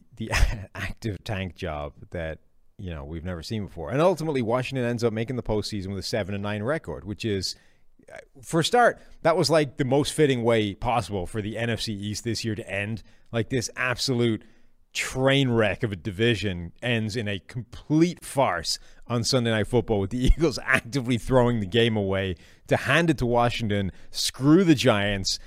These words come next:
and just get to the end of it. Like, the, <laughs> like, this just disdain from Al and Chris in the booth late in that game. We're just like, "What is this? Like, what are we watching?" It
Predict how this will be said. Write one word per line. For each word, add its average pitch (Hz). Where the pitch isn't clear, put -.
and 117
just 117
get 139
to 127
the 113
end 120
of 87
it. 90
Like, 113
the, 127
<laughs> -
like, -
this -
just 139
disdain 123
from 123
Al 113
and 101
Chris 123
in 110
the 98
booth 104
late 117
in 107
that 104
game. 104
We're 110
just 85
like, 113
"What 113
is 98
this? 95
Like, 101
what 120
are 131
we 110
watching?" 101
It -